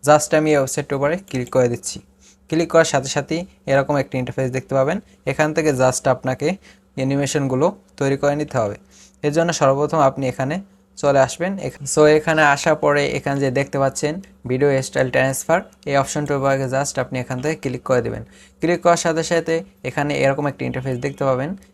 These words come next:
এখান থেকেই কিন্তু আমাদের মূলত ভিডিওটিকে অ্যানিমেশন ভিডিওতে রূপান্তর করতে হবে। এখানে আসার পরে যে দেখতে পাচ্ছেন এখানে যে আপলোড ভিডিও, এই আপলোড ভিডিওর উপর একটি ক্লিক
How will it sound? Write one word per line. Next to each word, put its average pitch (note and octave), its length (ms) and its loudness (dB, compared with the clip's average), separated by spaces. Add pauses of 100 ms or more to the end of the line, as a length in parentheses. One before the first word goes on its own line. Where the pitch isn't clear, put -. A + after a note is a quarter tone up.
(140)
এখান D#3 260 0
থেকেই C#3 300 -4
কিন্তু C3 260 -4
আমাদের B2 340 -4
মূলত A#2+ 240 -4 (420)
ভিডিওটিকে C3 480 -2 (240)
অ্যানিমেশন D3+ 500 -4
ভিডিওতে D3 340 -2 (280)
রূপান্তর C3 400 -4
করতে C#3 240 -4
হবে। A#2 140 -6 (380)
এখানে E3+ 260 2
আসার E3 220 0
পরে E3 200 4
যে D#3 140 6
দেখতে - 220 -4
পাচ্ছেন B2 280 -4 (340)
এখানে C#3+ 240 -2
যে C3 120 4
আপলোড C#3+ 320 -2
ভিডিও, C3+ 260 0
এই C3+ 40 4 (100)
আপলোড C3 300 -4
ভিডিওর B2 240 0
উপর B2+ 180 0
একটি - 160 -6 (220)
ক্লিক C#3 180 -2